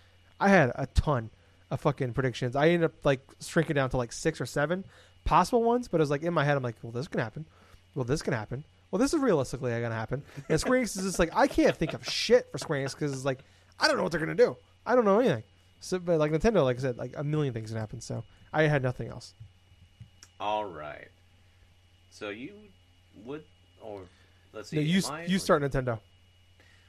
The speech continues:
Speaker 2: All right. So the first one that I'm gonna go through, I'm predicting, and this is gonna be a double D.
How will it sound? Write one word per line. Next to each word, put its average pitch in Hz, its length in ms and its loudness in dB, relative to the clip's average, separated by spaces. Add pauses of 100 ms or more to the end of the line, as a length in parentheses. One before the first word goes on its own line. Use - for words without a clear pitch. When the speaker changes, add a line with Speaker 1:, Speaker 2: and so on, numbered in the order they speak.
(840)
Speaker 2:
All 151 140 4
right. 143 260 2 (1300)
So 104 560 -4 (420)
the 120 100 -6
first 185 300 -4
one 156 200 -4
that 139 100 -4
I'm 127 120 -6
gonna 120 160 -10
go 113 220 -4
through, 104 680 -8 (1400)
I'm 110 200 -6
predicting, 117 680 -12 (1300)
and 95 120 -16
this 104 100 -14
is 117 100 -14
gonna 123 200 -6
be 120 140 -6
a 117 60 -4
double 104 300 -4
D. 85 320 -12